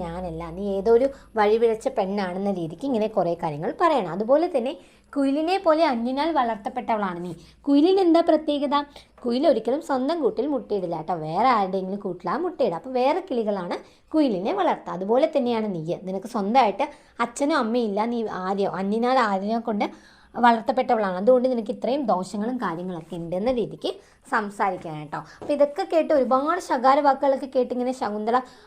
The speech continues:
വളരെയധികം വിഷമത്തോടെ നിൽക്കുമ്പോഴും സ്വ-, തൻ്റെ ആത്മാഭിമാനം നിലനിർത്താൻ നടത്തുന്ന ശ്രമത്തിലൂടെ,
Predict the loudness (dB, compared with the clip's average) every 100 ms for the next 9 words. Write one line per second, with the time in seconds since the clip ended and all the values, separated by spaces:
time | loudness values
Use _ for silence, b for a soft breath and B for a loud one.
0 | B 4 4 6 4 4 0 -2 -4 0
1 | 0 0 0 2 4 2 -2 -4 -2 -2
2 | -4 -6 -6 -4 -2 -2 2 4 2 0
3 | -2 -2 -4 -4 -4 -4 -2 -4 -2 -2
4 | 0 -4 -4 -8 -8 B B -4 -4 -4
5 | -4 -2 0